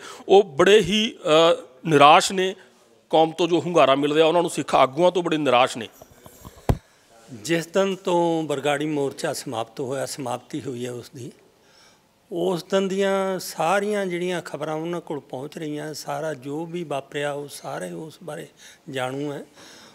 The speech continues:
Speaker 2: ਉਹਨਾਂ ਤੋਂ ਹੀ ਫਿਕਰਮੰਦ ਹੋ ਕੇ ਉਹਨਾਂ ਨੇ ਇਹ ਚਿੱਠੀ ਜਿਹੜੀ ਲਿਖੀ ਹੈ, ਤਕਰੀਬਨ ਪਹਿਲਾਂ ਹੀ ਲਿਖੀ ਹੈ। ਮੈਨੂੰ ਕੱਲ੍ਹ ਤੁਰਤ ਉਹਨਾਂ ਨੇ ਬੁਲਾਇਆ, "ਬਈ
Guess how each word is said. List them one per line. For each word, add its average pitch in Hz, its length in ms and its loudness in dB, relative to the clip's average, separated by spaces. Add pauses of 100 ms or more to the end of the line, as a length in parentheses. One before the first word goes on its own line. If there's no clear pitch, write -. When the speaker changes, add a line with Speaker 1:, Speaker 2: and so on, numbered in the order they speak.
(160)
Speaker 2:
ਉਹਨਾਂ 240 300 2
ਤੋਂ 233 220 0
ਹੀ 233 180 0
ਫਿਕਰਮੰਦ 175 720 -2
ਹੋ 170 180 -4
ਕੇ 165 340 -4
ਉਹਨਾਂ 190 440 -4
ਨੇ 165 440 -4 (100)
ਇਹ 180 560 0 (200)
ਚਿੱਠੀ - 300 -14
ਜਿਹੜੀ 156 240 -8
ਲਿਖੀ 143 400 -10
ਹੈ, 147 180 -8 (880)
ਤਕਰੀਬਨ 214 420 0
ਪਹਿਲਾਂ 214 340 0
ਹੀ 226 60 0
ਲਿਖੀ 175 320 -4
ਹੈ। 185 60 2
ਮੈਨੂੰ 185 300 -4
ਕੱਲ੍ਹ 185 280 -6 (160)
ਤੁਰਤ 156 280 -4
ਉਹਨਾਂ 190 260 -2
ਨੇ 185 80 -2
ਬੁਲਾਇਆ, 143 440 -4 (440)
"ਬਈ 147 600 -8